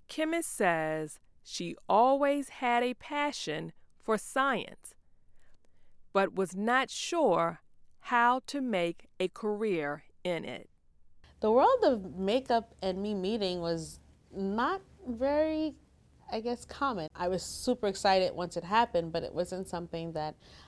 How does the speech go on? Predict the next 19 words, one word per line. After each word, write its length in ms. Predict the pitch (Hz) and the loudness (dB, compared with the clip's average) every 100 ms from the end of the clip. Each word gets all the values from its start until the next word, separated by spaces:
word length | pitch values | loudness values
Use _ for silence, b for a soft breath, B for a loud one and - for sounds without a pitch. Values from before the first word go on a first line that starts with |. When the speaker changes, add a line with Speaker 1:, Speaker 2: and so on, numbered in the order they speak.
| B - | B -8
Speaker 2:
I, 300 | 151 156 151 | -6 -4 -4
um, 400 | 147 147 151 - - - | -4 -6 -12 -16 -20 -18
wanted 580 | - 175 170 170 170 - - - | -4 0 0 -2 -6 -12 -16 -10
or 220 | - 165 160 | -2 -2 0
I 300 | 170 165 160 - | 0 0 -2 -4
knew 240 | 175 175 | -2 0
was 160 | 160 160 | 0 -4
going 220 | 151 139 | -6 -6
to 80 | 151 | -8
happen. 400 | 127 - - - _ _ _ | -10 -10 -12 -14 _ _ _
When 200 | 190 214 | -2 0
I 100 | 247 | 2
got 220 | 262 370 320 | 2 2 2
my 140 | 262 | 0
degree 320 | 233 208 214 | -2 -2 0
in 100 | 208 | 0
biology, 460 | 180 170 180 175 180 | 2 2 2 0 0
I 100 | 180 | 0
knew 640 | 190 208 240 262 269 262 | -2 0 2 2 0 -4